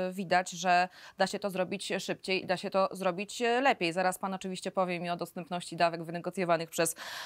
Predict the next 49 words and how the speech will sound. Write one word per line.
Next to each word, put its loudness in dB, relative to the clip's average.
Unię 6
Europejską, 2
ale 4
też 2
są 0
Unii, 0
e, 6
w -4
Unii -2
takie, 2
e, 2
kraje, 0
które, -2
e, 2
radzą 0
sobie -4
ze -2
szczepieniem 2
szybciej 2
niż -2
my, 2
więc, -2
e, 8
oczywiście -4
ja 4
jestem 0
ostatnią 2
osobą, 0
która 2
będzie, 2
e, 0
państwa 2
rozliczać -2
z 0
tego, 0
że -6
te, 4
e, -2
dawki 2
szczepionek -6
nie -8
przychodzą -4
w -4
takiej -2
liczbie, -2
jak 0
to 0
było, 4
e, 2